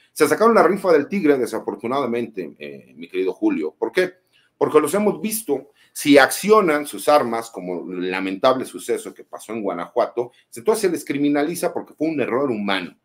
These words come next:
Pero tenemos que entender que el teatro de operaciones también tiene que ver con los mandos de la Guardia Nacional, que ellos son los que tendrían que entender que no puedes mandar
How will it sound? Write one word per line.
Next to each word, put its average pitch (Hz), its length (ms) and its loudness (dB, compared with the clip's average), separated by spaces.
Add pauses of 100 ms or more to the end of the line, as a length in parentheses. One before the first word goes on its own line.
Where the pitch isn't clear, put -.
(380)
Pero 127 140 4
tenemos 226 300 4
que 196 80 0
entender 135 420 -2
que 135 80 -6
el - 80 -4
teatro 123 240 -2
de 151 60 2
operaciones 113 500 -6
también 151 220 -6
tiene 185 240 -6
que 135 120 -4
ver 90 260 -6 (260)
con 127 200 2
los 131 160 2
mandos 175 500 2
de 104 60 -8
la 92 100 -4
Guardia 92 340 -6
Nacional, 98 540 -8 (380)
que 123 160 6
ellos 214 280 4
son 196 160 -2
los 196 120 -2
que 143 120 0
tendrían 143 480 -4
que 185 80 -4
entender 110 480 -6
que 107 80 -8
no 185 180 -2
puedes 240 260 6
mandar 98 500 -6